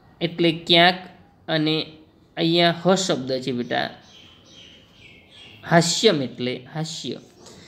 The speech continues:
ક્યાંક હાસ્ય. ક્વચિત યુદ્ધમ એટલે ક્યાંક યુદ્ધ,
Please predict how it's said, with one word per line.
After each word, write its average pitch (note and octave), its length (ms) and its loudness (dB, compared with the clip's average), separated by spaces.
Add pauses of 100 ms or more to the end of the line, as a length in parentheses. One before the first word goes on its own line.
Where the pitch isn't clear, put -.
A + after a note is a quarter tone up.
(280)
ક્યાંક F3 340 2 (880)
હાસ્ય. D#3 440 0 (1080)
ક્વચિત A3+ 560 2 (2500)
યુદ્ધમ E3+ 600 6 (460)
એટલે D#3+ 280 -2
ક્યાંક E3 640 0 (100)
યુદ્ધ, C#3+ 580 -2